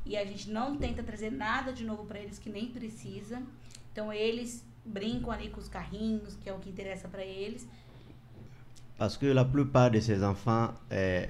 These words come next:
Speaker 2: n'ont jamais, eh, eu ce privilège d'avoir une petite voiture pour eux-mêmes.
Speaker 1: Porque, diferentemente do Brasil, a maioria das nossas crianças não tem um carrinho pra eles mesmo, pra dizer, "Esse carrinho é meu."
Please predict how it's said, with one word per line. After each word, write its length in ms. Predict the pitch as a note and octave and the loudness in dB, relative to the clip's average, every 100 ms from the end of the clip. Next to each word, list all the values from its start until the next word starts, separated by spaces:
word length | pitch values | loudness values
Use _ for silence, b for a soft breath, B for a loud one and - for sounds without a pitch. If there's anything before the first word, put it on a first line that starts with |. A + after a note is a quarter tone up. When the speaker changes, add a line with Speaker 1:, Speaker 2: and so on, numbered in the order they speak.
| - | -2
Speaker 2:
n'ont 240 | G2+ G2+ | 0 0
jamais, 680 | F#2 A2+ A2+ B2 B2+ C3+ C3 - - | 4 6 8 10 12 10 8 2 0
eh, 300 | G#2 F#2+ G2 - | 2 2 0 0
eu 200 | A#2+ A#2 | 2 2
ce 140 | A#2 | 0
privilège 840 | - A2 F#2+ F#2 G2 G#2+ A2 - B B B | -2 0 2 2 4 6 6 2 B B B
d'avoir 540 | F2 F#2+ F#2 G#2+ G#2+ G#2 | -2 0 2 4 6 6
une 160 | G#2+ | 4
petite 340 | G#2 G2+ G#2+ F#2 | 2 -2 -2 -2
voiture 400 | F#2 F2+ - G2+ | -2 -2 -2 -2
pour 300 | - - G2+ | 0 -2 0
eux-mêmes. 580 | F#2+ F#2+ G2 G2+ G2 G2 - - - B B - - | 2 4 4 2 0 -2 -4 -8 -12 B B -16 -6
Speaker 1:
Porque, 760 | B3+ A#3+ B3 A#3+ A3 G#3+ G#3 F#3+ | -4 -2 -4 -2 0 0 -4 -8
diferentemente 640 | A3 A3+ A3+ A3 A3 A3 | -8 -6 -8 -6 -6 -6
do 80 | G3 | -8
Brasil, 720 | F3+ F#3+ F3 G#3 C4 B3+ A3 - - - | -6 -6 -6 -6 -4 -4 -6 -10 -12 -8
a 60 | F#3+ | -6
maioria 300 | G#3 B3 B3+ | -4 -4 -2
das 200 | B3 A3+ | -4 -4
nossas 260 | A3 A3 | -8 -10
crianças 400 | - G#3+ A3 A3 | -10 -10 -10 -10
não 120 | A3+ A3+ | -12 -10
tem 400 | A#3 B3 B3 A3 B B B - - - - - F#3 | -8 -6 -6 -8 B B B -18 -18 -18 -20 -12 -8
um 140 | F3+ | -8
carrinho 440 | - E3+ E3 F#3+ F3+ | -8 -8 -6 -6 -6
pra 200 | G3 F3 | -4 -2
eles 400 | E3+ F3 E3+ B3+ | -2 -4 -8 -8
mesmo, 300 | F3 E3+ F3 | -6 -6 -6
pra 100 | E3+ | -8
dizer, 160 | E3+ | -6
"Esse 140 | E3+ - | -8 -8
carrinho 340 | F3 F3+ F#3 | -6 -4 -4
é 20 | |
meu." 320 | F#3 A3 F3+ | -4 -6 -6